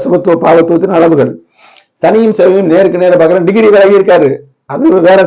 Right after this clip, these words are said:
சமாச்சாரம், அது வேற வீடியோல போடுவோம். இதுலயே வெளிநாட்டுல இருக்கக்கூடிய அமைப்பு, வெளி மாநிலத்தில் இருக்கக்கூடிய அமைப்பு, வருமான எண்ணத்தை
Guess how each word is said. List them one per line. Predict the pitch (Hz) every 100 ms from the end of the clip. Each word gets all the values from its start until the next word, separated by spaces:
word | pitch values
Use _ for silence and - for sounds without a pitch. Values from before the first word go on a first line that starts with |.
| 180
சமாச்சாரம், | 180 175 165 147
அது | 160 160
வேற | 180 175
வீடியோல | 175 180 160
போடுவோம். | 156 139
இதுலயே | 147 175 175 190
வெளிநாட்டுல | 170 190 170 170
இருக்கக்கூடிய | 160 156 -
அமைப்பு, | 151 147 175 175 - _ _ _ _ _ _ _ _ _ _ _ _ _ _ _ 719 719 719 762 _ _ _ _ _ _ _ _
வெளி | 240 302 185
மாநிலத்தில் | 170 170 165
இருக்கக்கூடிய | 156 143 151 156
அமைப்பு, | 151 - 165 170 165 - _ _ _ _ _ _ _ _ _ _ _ _ _ _ _ _ 143
வருமான | 175 196 185 160
எண்ணத்தை | 160 175 175